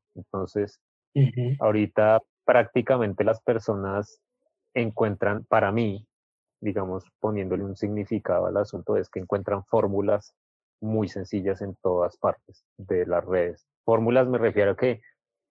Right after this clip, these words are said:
Speaker 1: eh, tales colores, tales líneas y iPad,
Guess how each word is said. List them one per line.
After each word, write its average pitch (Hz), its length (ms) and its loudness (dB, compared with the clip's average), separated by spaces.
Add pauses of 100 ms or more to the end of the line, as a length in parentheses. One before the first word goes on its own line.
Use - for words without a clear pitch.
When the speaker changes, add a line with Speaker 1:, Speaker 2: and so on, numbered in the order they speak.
(800)
Speaker 1:
eh, 110 420 4 (680)
tales 131 300 2
colores, 143 500 4 (200)
tales 127 260 4
líneas 151 500 0 (400)
y 101 640 -2 (720)
iPad, 123 360 4